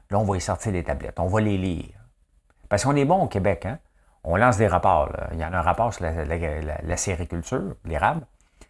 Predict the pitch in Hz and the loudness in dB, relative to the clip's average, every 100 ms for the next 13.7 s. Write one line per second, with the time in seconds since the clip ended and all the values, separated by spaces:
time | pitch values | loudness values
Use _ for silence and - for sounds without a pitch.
0 | _ _ - 98 95 85 78 73 71 67 | _ _ -4 0 2 4 4 4 2 0
1 | 65 80 - 95 101 110 90 85 82 76 | -4 -6 -4 -2 -2 -2 0 0 0 0
2 | 80 82 82 82 95 85 95 90 87 85 | -2 -2 -2 -2 -2 -2 -2 -2 -2 -4
3 | 78 - 87 82 76 85 82 127 - _ | -6 -4 -4 -2 -4 -4 0 0 -2 _
4 | _ _ _ _ _ _ _ _ _ _ | _ _ _ _ _ _ _ _ _ _
5 | _ _ - 85 87 82 87 82 _ _ | _ _ -8 -4 0 0 0 -4 _ _
6 | _ - 131 - _ _ - 214 202 127 | _ -2 -2 -4 _ _ 2 4 6 4
7 | 123 139 160 - 107 120 107 95 82 98 | 6 6 4 2 0 4 4 4 4 4
8 | 123 147 104 - _ _ _ _ - - | 2 -2 -8 -12 _ _ _ _ -2 0
9 | 147 139 120 113 165 185 123 _ _ _ | 2 4 4 2 -2 -6 -14 _ _ _
10 | _ 90 90 139 139 117 127 156 _ _ | _ -2 2 2 2 0 -2 -10 _ _
11 | _ _ _ _ - _ _ 107 92 110 | _ _ _ _ -20 _ _ -6 0 0
12 | - 113 143 117 98 101 113 101 90 98 | 2 0 2 0 2 2 2 2 2 0
13 | 110 101 92 82 - - | 0 0 2 0 0 -6